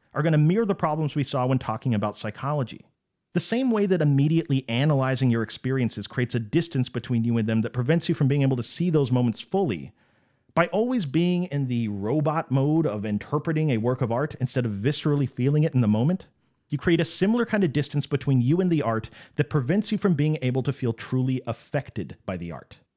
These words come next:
To have one of those moments that you've no doubt felt before when your guard was down and you weren't interpreting things all the time, a moment where a song or a movie hits you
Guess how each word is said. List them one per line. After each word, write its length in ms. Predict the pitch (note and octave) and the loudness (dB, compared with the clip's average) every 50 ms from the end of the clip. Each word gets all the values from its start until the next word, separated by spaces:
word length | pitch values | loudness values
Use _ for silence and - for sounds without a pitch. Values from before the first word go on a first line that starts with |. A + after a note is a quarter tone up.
| _ - | _ -6
To 80 | - D3 | -4 -2
have 220 | C3 E3+ F3+ F3+ | 0 2 2 2
one 120 | D#3+ F3+ F3 | 4 4 4
of 40 | D#3 | 4
those 140 | D#3+ C#3+ | 4 4
moments 460 | B2+ D3 D#3+ F3 E3 D#3 C3+ - - - _ _ _ _ - | 4 4 4 4 2 0 0 -2 -8 -16 _ _ _ _ -6
that 120 | - D#3 | -4 -2
you've 120 | E3+ C#3+ C#3 | 0 2 2
no 140 | F#3 A#3+ | 2 2
doubt 200 | B3+ A#3+ G3 F#3+ | 2 0 -2 -2
felt 200 | - - F3+ E3 | 0 -2 -2 -2
before 360 | - B2+ - - G3+ F#3+ A#2 A#2 | -2 -6 -2 0 0 0 2 0
when 140 | A#2+ A2+ | 0 0
your 80 | A2 A2 | 0 0
guard 300 | F#2+ G#2+ C#3 D#3+ F#3 E3+ | -2 -2 -2 -2 0 -2
was 120 | A#2+ G2+ | -4 -4
down 220 | - F#2+ F2+ F2 G#2+ | -6 -6 -4 -2 0
and 80 | B2+ | 0
you 60 | A#2+ G#2 | 0 0
weren't 160 | G#2 A#2+ A2 | 0 0 -2
interpreting 500 | F#2 - - - F3 - E3 C3 G#2 F#2 | -2 -4 -4 -4 -4 -2 0 0 0 -2
things 220 | - G2 F2 - | -2 -4 -4 -4
all 80 | E2+ D#2 | -6 -10
the 80 | D#2 | -10
time, 320 | D#2 - - B1+ - E2+ A#2 - - - - - _ _ _ - | -10 -14 -14 -14 -10 -12 -12 -12 -14 -20 -20 -20 _ _ _ 0
a 60 | - D3+ | 2 2
moment 260 | E3 F3+ F#3+ F#3 F3+ | 4 4 2 2 2
where 80 | E3+ | 0
a 40 | D#3 | -2
song 460 | - - - - G3 F#3 F#3+ G3 G3+ | -2 -4 -6 -4 -2 0 0 0 0
or 120 | G3 F3 D#3 | 2 2 2
a 40 | D3 | 2
movie 380 | D3 D3+ E3+ F#3 D#3 D#3+ C#3 | 2 2 2 2 0 -2 -2
hits 440 | A#2+ - - - B3+ B3+ - - - | -4 -4 -4 -6 -6 -6 -6 -8 -8
you 280 | A2 F2+ E2+ D#2 - | -8 -8 -8 -10 -14